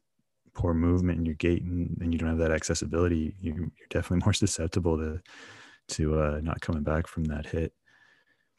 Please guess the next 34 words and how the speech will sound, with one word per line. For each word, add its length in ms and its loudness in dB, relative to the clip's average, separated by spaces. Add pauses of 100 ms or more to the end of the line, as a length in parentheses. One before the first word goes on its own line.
(360)
Collision 340 2
tolerance, 680 0 (220)
like, 340 -4
all 200 4
of 60 4
that 140 -2
stuff. 440 -4 (260)
Um, 560 -4 (840)
yeah. 280 0 (840)
And 80 4
I 40 4
th-, 120 -10 (200)
think 140 2
there's 120 6
a, 160 0
uh, 180 0
there's 160 2
a 40 0
better 200 4
way 100 4
to 80 0
do 200 2
it. 140 2 (420)
Uh, 200 4
a 20 4
lot 180 4
of 80 6
the 80 2
athletes 420 0
that, 100 -2 (880)
you 100 2
know, 80 2
you 160 4
see 420 4